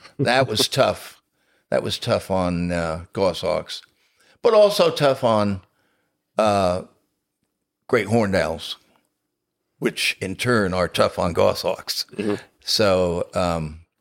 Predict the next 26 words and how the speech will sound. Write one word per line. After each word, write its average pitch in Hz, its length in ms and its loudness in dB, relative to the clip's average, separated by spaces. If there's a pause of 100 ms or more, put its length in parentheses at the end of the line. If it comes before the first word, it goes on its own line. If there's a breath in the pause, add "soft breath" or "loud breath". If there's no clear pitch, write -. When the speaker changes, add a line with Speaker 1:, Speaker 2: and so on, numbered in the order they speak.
(680 loud breath)
Speaker 1:
but 101 220 0
there 120 320 0
was 165 160 0
a 101 100 2
nice 131 260 0
supply 87 500 -2
of, 76 360 -6
uh, 80 220 -2
accipiters 80 680 -6
in 73 120 -14
Pennsylvania, 82 880 -6 (540)
uh, 82 220 -6
back 95 320 -4
in 85 60 -8
the 87 160 -4
eighties, 90 420 -4
and 110 80 -2
I 151 100 0
just 202 220 -6
capitalized 98 760 -2
on 95 200 -4
it. 107 360 -4 (600 loud breath)
I, 101 160 -2
I 98 40 0
would, 95 420 -4
um, 92 440 -2